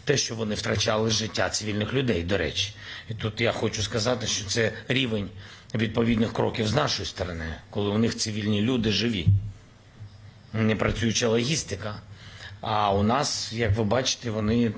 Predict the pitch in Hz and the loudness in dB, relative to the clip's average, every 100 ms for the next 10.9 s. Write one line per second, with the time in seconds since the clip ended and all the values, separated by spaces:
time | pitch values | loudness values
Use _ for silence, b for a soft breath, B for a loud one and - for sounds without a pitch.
0 | - 113 113 117 123 123 117 120 110 104 | 0 2 2 2 2 2 2 2 2 0
1 | - 113 98 127 - 117 110 110 160 143 | 0 0 0 0 0 -2 0 0 0 0
2 | 117 113 131 - 120 117 110 - 117 104 | 0 0 0 2 2 2 0 0 0 2
3 | 117 135 143 117 92 107 95 110 135 - | 0 0 0 -2 0 -2 2 2 0 -4
4 | - B B B B 131 131 143 139 117 | -10 B B B B 0 2 2 2 2
5 | 135 143 113 - 117 113 - 120 - 110 | 0 0 0 0 0 -2 -2 -2 -2 -4
6 | 95 90 - - B B B B 143 151 | -8 -8 -12 -12 B B B B 2 4
7 | 160 156 - 151 143 139 135 135 131 165 | 4 4 4 2 2 2 2 2 2 0
8 | 151 101 120 120 135 139 147 151 147 143 | 0 0 0 2 2 0 -2 -4 0 0
9 | 135 120 95 139 - 147 139 131 120 117 | 0 0 0 0 -2 -2 -2 -2 0 0
10 | - 135 - 139 127 120 117 113 | -2 -4 -4 -4 -2 0 0 0